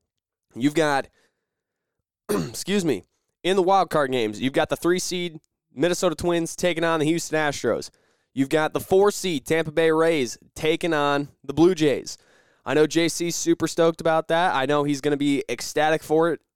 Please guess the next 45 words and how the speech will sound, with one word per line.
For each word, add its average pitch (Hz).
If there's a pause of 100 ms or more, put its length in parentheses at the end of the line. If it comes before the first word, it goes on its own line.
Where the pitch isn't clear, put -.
He's 123
<laughs> 127
already 156
been 151
posting 156
on 151
Twitter. 151
He's 131
already 151
sent 156
out 151
retweets 151
and 151
everything 147
like 147
that 151
on 143
his 123
Instagram 147
story 147
as 117
well. 143
He's 135
been 139
posting. 147 (760)
So 185
J 170
C's 190
excited. 165 (420)
The 151
winner 170 (140)
of 143
the 139
three 180
versus 165
six -
matchup 160
between 151
Minnesota 156
and 135
Houston, 156
that'll 147
go 156
to 156
Texas, -